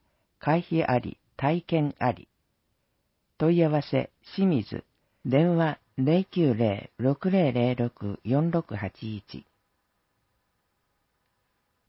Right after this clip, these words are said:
空手道総空間。強い心と体力づくりに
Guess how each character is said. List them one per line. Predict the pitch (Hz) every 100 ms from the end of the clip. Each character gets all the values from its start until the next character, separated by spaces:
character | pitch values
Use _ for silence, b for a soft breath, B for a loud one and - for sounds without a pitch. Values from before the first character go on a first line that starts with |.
| -
空 | 180 214 220
手 | 214 202
道 | 156 120 113
総 | - 170 175
空 | 190 143
間。 | - 90 90 _ _ _ _ _ _ _ _ _ _ _ _
強 | - 156 208 202
い | -
心 | 135 135 185 160
と | 123
体 | - 156 175
力 | 180 -
づ | 160 160
く | 143
り | 117
に | 110 107